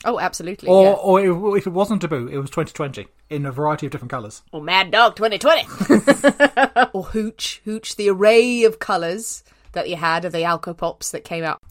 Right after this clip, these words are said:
Speaker 2: Looked like a cocktail. Was fancy.
Speaker 1: Well, speaking of mystery poisonings and, uh, questionable drinks, I think it's time for us to thank our <laughs> delicious Patreon subscribers.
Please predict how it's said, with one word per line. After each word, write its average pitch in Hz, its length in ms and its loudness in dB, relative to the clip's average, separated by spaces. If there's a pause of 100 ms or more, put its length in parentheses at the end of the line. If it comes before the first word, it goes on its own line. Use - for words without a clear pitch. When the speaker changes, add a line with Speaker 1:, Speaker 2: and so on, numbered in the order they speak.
(120)
Speaker 2:
Looked 147 240 -6
like 170 160 -2
a 147 40 -8
cocktail. 160 440 -2 (100)
Was 139 140 -12
fancy. 160 320 -10 (140)
Speaker 1:
Well, 285 140 2
speaking 285 420 -2
of 170 120 -6
mystery 220 460 -2
poisonings 196 720 -2
and, 175 360 -4
uh, 170 100 -4
questionable 190 420 -6
drinks, 185 320 -6
I 262 80 -2
think 175 180 -10
it's 160 80 -12
time 180 200 -2
for 196 80 -4
us 196 60 -10
to 240 100 4
thank 214 220 -2
our 220 100 -2
<laughs> - 0 -
delicious 233 360 -8
Patreon 285 600 -4
subscribers. 427 1080 2